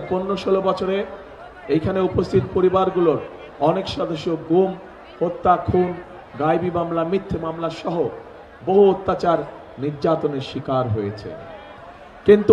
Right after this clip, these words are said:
অত্যাচার নির্যাতনের শিকার হওয়ার পরেও, গুম খুনের শিকার হওয়ার পরেও বিএনপির নেতাকর্মী সহ সমাজের বিভিন্ন মানুষ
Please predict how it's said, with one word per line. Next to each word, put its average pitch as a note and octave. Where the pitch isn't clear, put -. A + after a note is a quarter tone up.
অত্যাচার A3+
নির্যাতনের G3+
শিকার F3+
হওয়ার D#3
পরেও, D3
গুম G3+
খুনের F3
শিকার E3
হওয়ার D3+
পরেও E3+
বিএনপির F#3+
নেতাকর্মী F3
সহ E3
সমাজের F3
বিভিন্ন A#3
মানুষ F3